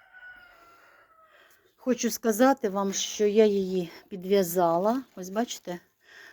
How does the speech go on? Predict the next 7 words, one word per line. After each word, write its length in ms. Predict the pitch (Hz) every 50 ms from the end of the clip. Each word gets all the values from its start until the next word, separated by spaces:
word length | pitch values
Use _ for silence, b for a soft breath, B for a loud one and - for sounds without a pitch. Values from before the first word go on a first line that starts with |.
| B B _
того, 240 | - 190 190 202 190
що 240 | 190 - 220 202 190
в 20 |
нас 320 | 202 202 202 202 190 180
були 600 | 180 175 175 190 190 190 190 185 185 190 190 180
сильні 560 | 160 - - - 214 202 196 180 175 175 170 170
зливи, 680 | 165 165 180 180 190 185 185 185 185 214 240 254 262